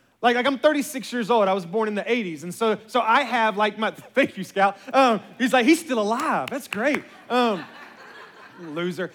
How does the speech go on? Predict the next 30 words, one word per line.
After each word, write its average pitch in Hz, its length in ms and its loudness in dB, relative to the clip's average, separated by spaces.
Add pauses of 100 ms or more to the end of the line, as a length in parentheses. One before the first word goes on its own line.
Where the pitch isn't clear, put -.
(100)
And 247 120 -2
so, 269 260 0
uh, 240 260 2 (140)
you 285 100 0
know, 254 180 0 (760)
there, 269 200 -2
everybody 302 320 2
kinda, 277 240 -4
for 320 120 -4
example, 233 380 -2
let's 254 120 0
just - 160 -10
kinda 247 140 -6
see. 220 140 -8 (160)
For 269 100 -2
some 330 240 2
of 320 140 0
you, 262 300 0 (220)
your, 277 220 0
your 285 220 -2
favorite 269 500 -4
hero 254 320 2
and 226 100 -4
villain 254 240 2
is 214 240 -4
Luke 226 320 0
Skywalker 247 840 0
and 196 160 -4
Darth 208 280 2
Vader, 143 480 -8